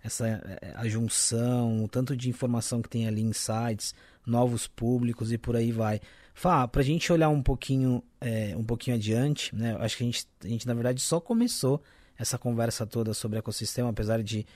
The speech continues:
de toda a evolução que a gente vem discutindo. Pras marcas que tão nos ouvindo, e aí a gente tem dois perfis de marcas aqui, as marcas que tão muito,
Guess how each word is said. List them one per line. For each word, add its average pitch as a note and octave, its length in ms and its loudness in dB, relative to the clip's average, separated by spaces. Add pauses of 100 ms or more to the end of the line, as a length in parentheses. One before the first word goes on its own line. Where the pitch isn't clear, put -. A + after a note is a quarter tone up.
(160)
de - 100 -16
toda B2 160 0
a B2+ 40 2
evolução A2+ 600 0
que G#2+ 100 -6
a - 20 -4
gente G#2+ 240 -4
vem G#2+ 120 0
discutindo. B2 640 -2 (380)
Pras F#3+ 220 2
marcas G#3 280 4
que - 80 -10
tão E3 140 2
nos D3+ 160 4
ouvindo, A2+ 540 2
e A#2+ 100 4
aí C#3 140 6
a C#3+ 40 2
gente C3 220 2
tem B2+ 320 2
dois B2+ 300 2
perfis A2 480 0
de G2+ 80 -2
marcas G2+ 420 -2
aqui, G2+ 180 -4
as A2 120 0
marcas B2 340 -2
que - 80 -16
tão C3 160 0
muito, C#3 460 0